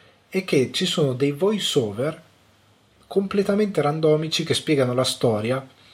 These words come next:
e, eh, in scene dove in verità non doveva esserci nessun voice-over, mancano pezzi e li hanno montati così. Lynch non ha avuto il cut definitivo e il film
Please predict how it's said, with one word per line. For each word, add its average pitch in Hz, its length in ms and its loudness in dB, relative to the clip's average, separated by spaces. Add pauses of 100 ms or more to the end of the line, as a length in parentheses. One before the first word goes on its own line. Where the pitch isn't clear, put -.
(320)
e, 202 300 2
eh, 117 580 0
in 196 160 2
scene 190 540 2 (340)
dove 147 300 2
in 135 100 0
verità 165 380 0
non 131 160 -2
doveva 135 360 2
esserci 135 400 -4
nessun 139 340 0
voice-over, 107 680 0
mancano 139 480 -4
pezzi 131 580 -6 (440)
e 151 140 0
li 170 100 2
hanno 151 240 2
montati 151 500 0
così. 110 400 -6
Lynch 151 380 -4
non 113 160 -6
ha 117 60 -2
avuto 117 440 -4
il 110 160 -6
cut 110 380 -4
definitivo 127 840 -2 (360)
e 135 120 0
il 143 100 2
film 139 520 0